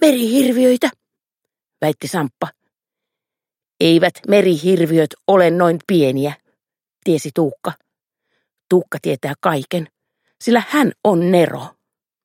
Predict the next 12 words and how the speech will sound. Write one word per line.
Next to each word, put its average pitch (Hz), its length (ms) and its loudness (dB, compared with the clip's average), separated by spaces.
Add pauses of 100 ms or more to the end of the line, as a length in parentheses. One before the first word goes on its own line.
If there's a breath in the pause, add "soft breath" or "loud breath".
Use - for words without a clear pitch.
(640)
"Ne 415 80 4
ovat 240 180 2
niiden 311 300 2
poikasia", 269 600 0 (800)
sanoi 160 220 -4
Samppa. - 400 -10 (960)
"Ne 415 100 4
voivat 185 340 0
kaluta 302 340 2 (100)
kokonaisen 247 680 0 (160)
elefantin 196 800 2
luurangoksi 226 840 -2